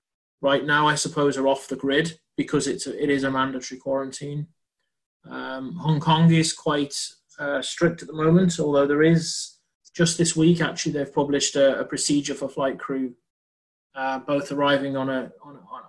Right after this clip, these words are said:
on a ferry, for example, and also arriving on a commercial airliner as well.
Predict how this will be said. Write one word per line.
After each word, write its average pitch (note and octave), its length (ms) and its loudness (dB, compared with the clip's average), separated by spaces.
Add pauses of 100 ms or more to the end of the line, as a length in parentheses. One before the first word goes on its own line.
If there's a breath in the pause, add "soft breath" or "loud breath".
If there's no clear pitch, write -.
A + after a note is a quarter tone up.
on C#3+ 120 -6
a C3 40 -6
ferry, C#3+ 340 0
for C#3 160 -4
example, C3+ 460 -2
and C#3 100 -6
also C#3 340 -4
arriving C3+ 380 -2
on B2+ 100 -12
a B2 40 -20
commercial C3 540 -6
airliner B2+ 540 -8
as A#2+ 140 -14
well. B2+ 320 -6